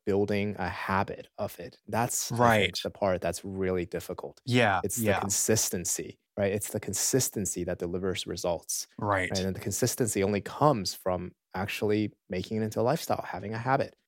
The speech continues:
Speaker 1: whatever it is, right? Whatever your particular situation
Speaker 2: Yeah.
Speaker 1: may require. For people who are working, it's extra hard because I do think, you know, I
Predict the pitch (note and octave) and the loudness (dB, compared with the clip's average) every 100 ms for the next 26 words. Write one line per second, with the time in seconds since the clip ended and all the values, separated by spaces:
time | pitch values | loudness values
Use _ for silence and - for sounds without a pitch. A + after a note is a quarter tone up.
0 | - A2 D#3+ B2+ D3+ F2+ - F#2+ F#2+ G#2 | 0 4 4 4 4 2 2 2 4 4
1 | G2+ F#2 - G2+ G2 F#2 B2 G#2+ G2 F#2 | 4 2 -4 -6 -2 -2 0 2 2 0
2 | F#2 E2+ - G#2+ G2+ F2 F#2 B2+ D3+ C3+ | -2 -4 0 4 4 4 2 4 6 6
3 | G2 A2 C3+ G#2+ F2 - - - - G2 | 4 4 2 0 -2 0 0 -2 -4 -6
4 | F2 _ G2 - F2 - A2+ F#3+ E3+ - | -6 _ -10 -6 -6 -4 0 2 2 2
5 | A2 F#2 G2+ G2 | 2 2 0 0